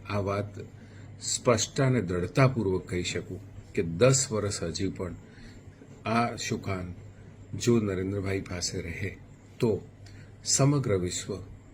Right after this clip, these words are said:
ભારતની આન બાન અને શાનમાં પોતાનું સર નતમસ્તક કરીને ઝુકાવે. આ ઝુકાવવા માટે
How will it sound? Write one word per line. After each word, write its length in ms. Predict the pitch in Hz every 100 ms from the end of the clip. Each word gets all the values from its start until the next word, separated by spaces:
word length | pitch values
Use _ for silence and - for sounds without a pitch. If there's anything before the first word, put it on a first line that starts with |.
| -
ભારતની 640 | 92 92 101 98 101 95 92 - - - - - - - - - - - - - - -
આન 300 | 110 123 113
બાન 280 | 104 101 92
અને 160 | 92
શાનમાં 580 | 92 - 95 90 87 80 - - - - - -
પોતાનું 560 | 98 98 92 90 -
સર 300 | - - 101 95 - - - - -
નતમસ્તક 800 | 92 - 92 90 - 117 - -
કરીને 380 | 90 87 90 - - - - - -
ઝુકાવે. 560 | 90 90 - 92 95 123 - - - - -
આ 60 | 113
ઝુકાવવા 480 | 104 90 101 104
માટે 420 | 104 101 101 107